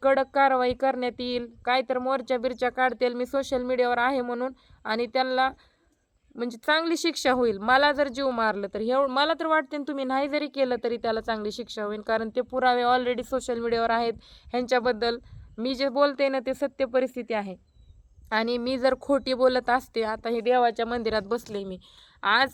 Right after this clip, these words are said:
त्या काल परवा मी रडत व्हिडिओ काढला, आज माझी सिच्युएशन खराब आहे, लोक माझ्यावर हसायला लागली, दातडं काढायला लागली, मला इग्नोर करायला लागली. काय लोकांनी, चांगल्या बायांनी माझा नंबर ब्लॉक केलेत, का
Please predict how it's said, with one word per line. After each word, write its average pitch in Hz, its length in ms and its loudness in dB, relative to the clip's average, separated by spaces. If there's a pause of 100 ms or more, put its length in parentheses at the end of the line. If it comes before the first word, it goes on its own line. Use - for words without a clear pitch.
(180)
त्या 285 340 4
काल 277 280 4
परवा 269 300 2
मी 262 140 0
रडत 277 300 2
व्हिडिओ 277 300 2
काढला, 226 440 2 (360)
आज 240 240 4
माझी 262 280 0
सिच्युएशन 269 600 -2
खराब 262 320 4
आहे, 247 220 2
लोक 254 240 2
माझ्यावर 247 420 2
हसायला 262 460 2
लागली, 226 300 0
दातडं 262 420 2
काढायला 247 400 4
लागली, 226 240 -2
मला 220 180 0
इग्नोर 277 380 -2
करायला 262 380 4
लागली. 226 300 -2 (340)
काय 277 200 6
लोकांनी, 285 480 2
चांगल्या 302 540 2
बायांनी 285 420 4
माझा 262 260 0
नंबर 285 440 -2
ब्लॉक 269 320 0 (100)
केलेत, 247 280 -4 (320)
का 254 120 0